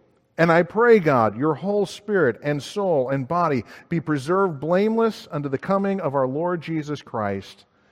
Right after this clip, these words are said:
Faithful is he that calleth you, who also will do it."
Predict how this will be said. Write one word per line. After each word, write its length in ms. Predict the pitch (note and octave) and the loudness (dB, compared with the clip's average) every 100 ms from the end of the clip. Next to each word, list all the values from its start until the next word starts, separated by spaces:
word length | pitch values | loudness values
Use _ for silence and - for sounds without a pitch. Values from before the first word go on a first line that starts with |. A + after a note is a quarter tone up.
| _ _ | _ _
Faithful 880 | _ F3+ G3+ G#3+ - G#3+ G#3 A3 G3 - | _ 4 4 4 0 0 0 -4 -8 -4
is 220 | C#3+ B2+ | -2 -2
he 460 | - G3 F#3+ G3+ G3 | -6 -4 -2 0 0
that 220 | D3+ - | -2 -4
calleth 500 | - E3 E3+ E3+ E3+ | -2 0 2 0 -2
you, 400 | D#3+ E3 E3 E3 _ _ _ | -4 -2 -4 -6 _ _ _
who 160 | D3 | -8
also 760 | D3 C#3 D3 C#3+ - D3 C#3+ C3+ - _ | -6 -2 -2 -2 -4 -2 -2 -4 -10 _
will 280 | A#2+ C3 B2+ | -8 -6 -4
do 260 | A#2 A#2 G2+ | -6 -6 -6
it." 160 | F2+ | -8